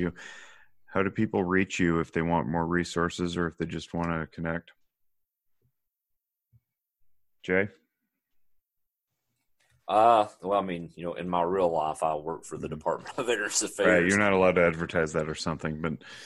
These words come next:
Speaker 2: Yeah, I, I mean, you know.
Speaker 1: How do, how do people reach V A resources around the country?
Speaker 2: Well, I mean, you know, we obviously have the V A crisis line. If you're, find yourself in crisis and you're a veteran,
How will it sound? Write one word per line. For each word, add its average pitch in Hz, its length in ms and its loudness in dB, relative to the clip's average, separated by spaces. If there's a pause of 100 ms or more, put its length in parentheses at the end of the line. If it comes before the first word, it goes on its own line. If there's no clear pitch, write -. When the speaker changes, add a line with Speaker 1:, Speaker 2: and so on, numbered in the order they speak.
(440)
Speaker 2:
Yeah, 95 300 -6
I, 107 220 6
I - 40 4
mean, 107 440 -2 (180)
you 98 120 -8
know. 87 240 0 (240)
Speaker 1:
How 135 120 2
do, 143 160 4
how 131 120 2
do 143 100 4
people 135 340 2
reach 110 360 0 (140)
V 101 360 0
A 98 180 6
resources 87 840 -2 (240)
around 90 420 0
the 78 300 -2
country? 78 380 -8 (640)
Speaker 2:
Well, 135 220 4
I 120 80 -4
mean, 104 200 -2
you 98 80 -6
know, 95 60 -6
we 95 120 0
obviously 92 360 0
have 95 100 -2
the 90 60 -8
V 87 180 -2
A 85 40 -2
crisis 95 480 -2
line. 87 280 -4
If 87 160 -10
you're, 85 260 -6
find 87 240 -2
yourself 85 360 -6
in 82 80 -12
crisis 85 460 -2
and 85 100 -14
you're 82 120 -6
a 80 40 -8
veteran, 85 500 -2